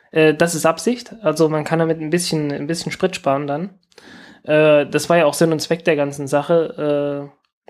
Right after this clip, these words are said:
äh, äh, dass man halt gesagt hat, okay, äh, ja, äh,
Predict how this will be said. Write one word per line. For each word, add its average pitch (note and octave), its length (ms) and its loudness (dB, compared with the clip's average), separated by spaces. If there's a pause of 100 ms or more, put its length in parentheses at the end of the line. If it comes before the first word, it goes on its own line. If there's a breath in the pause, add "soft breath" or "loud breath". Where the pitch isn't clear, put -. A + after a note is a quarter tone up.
(1200)
äh, - 60 -8 (200)
äh, C#3+ 40 0
dass D3 220 -2
man D3 120 -2
halt D3 140 -2
gesagt C#3+ 380 0
hat, C#3 100 -6
okay, E3 460 0
äh, C#3+ 480 -4 (1500 soft breath)
ja, D#3+ 260 4
äh, D3+ 440 -4